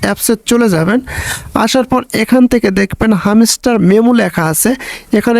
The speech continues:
একটি আইডি নাম্বার দেওয়া আছে, এই আইডি নাম্বারটি আপনারা আবার কপি করবেন। কপি করার পর আবার হ্যামস্টারে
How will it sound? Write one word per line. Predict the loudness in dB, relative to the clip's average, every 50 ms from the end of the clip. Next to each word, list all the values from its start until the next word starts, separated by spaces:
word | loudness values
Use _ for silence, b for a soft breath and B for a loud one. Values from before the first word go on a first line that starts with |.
| 0
একটি | 0 0 -2 -2 -2 -4 _ -6 -4 -2
আইডি | 0 2 2 2 2
নাম্বার | 2 0 -2 -2 -2 -2
দেওয়া | 0 0 2 0 0 0
আছে, | 0 -2 -2 -2 -2 0 0
এই | 0 0 0
আইডি | -2 0 2 2 2 4
নাম্বারটি | 2 0 0 -2 -2 -2 -2 -2
আপনারা | -2 -2 -2 -2 -4 -6 -4 -4 -2 0
আবার | 0 0 -2 -2
কপি | -2 0 0 0 2 0
করবেন। | 0 2 0 0 -2 B B B B B B B B -4 -2
কপি | 0 0 2 2 2
করার | 2 2 0 0 0
পর | -2 -2 -2 -2 -2
আবার | 0 0 0 2 2
হ্যামস্টারে | 2 2 2 2 2 0 -2 -2 -2 -2 -2